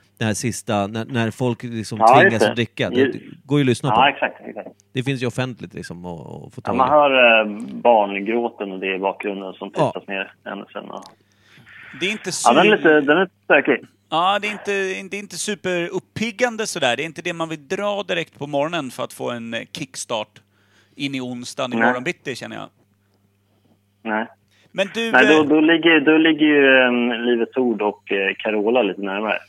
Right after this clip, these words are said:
Speaker 3: Ja, men Carola, s-, jävlar vad hon, eh, sektkompatibel, den damen.
Speaker 1: Men
Speaker 2: Ja,
Speaker 1: det är,
Speaker 2: verkligen.
Speaker 1: det är ju nästan konstigt ändå, eftersom hon, hon är ju en svensk artist som är älskad av många. Hon är ändå,
Speaker 3: Gud.
Speaker 1: hon får ju fortfarande,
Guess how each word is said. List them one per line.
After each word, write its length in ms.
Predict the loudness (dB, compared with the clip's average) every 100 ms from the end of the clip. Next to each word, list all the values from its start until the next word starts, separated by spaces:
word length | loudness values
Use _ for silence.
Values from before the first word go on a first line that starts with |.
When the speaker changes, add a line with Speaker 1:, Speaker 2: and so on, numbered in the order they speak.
| -4
Speaker 3:
Ja, 540 | 0 2 2 0 -4 -8
men 180 | -12 -12
Carola, 720 | -10 -10 -10 -10 -6 -4 -6
s-, 240 | -10 -16 -6
jävlar 640 | -4 -2 -4 -2 -2 -2 -2
vad 160 | -4
hon, 280 | -4 -8 -8
eh, 180 | -6 -6
sektkompatibel, 1120 | -6 -8 -10 -12 -12 -10 -12 -12 -12 -12 -10
den 160 | -12 -10
damen. 340 | -10 -10 -18 _ _ _ _ _ _ _ _
Speaker 1:
Men 100 | 4
Speaker 2:
Ja, 60 |
Speaker 1:
det 60 | 6
är, 40 |
Speaker 2:
verkligen. 260 | 6 2 -8
Speaker 1:
det 120 | 2
är 40 | 4
ju 80 | 6
nästan 340 | 2 0 -6
konstigt 600 | -6 -6 -4 -6 -6 -6
ändå, 240 | -2 0 0
eftersom 260 | 0 -4
hon, 400 | -2 -2 -4 -10 -10
hon 220 | -6 -2
är 40 | -2
ju 60 |
en 100 | -2
svensk 580 | -6 -2 -2 -2 -6 -10 -10 -2
artist 520 | -2 0 -2 -4 -10 -18 _
som 280 | -14 -4 2
är 300 | 4 2 0 _ _ -2
älskad 400 | -2 0 -2 0
av 60 |
många. 320 | 0 0 -4 -4 _ _ _ _ _ _ _ _ _ -16 -16 -20 _ _
Hon 240 | 4 6
är 100 | 4
ändå, 160 | 4 2
Speaker 3:
Gud. 80 | 2
Speaker 1:
hon 80 |
får 100 | 2
ju 160 | 0 0
fortfarande, 480 | -4 -4 0 0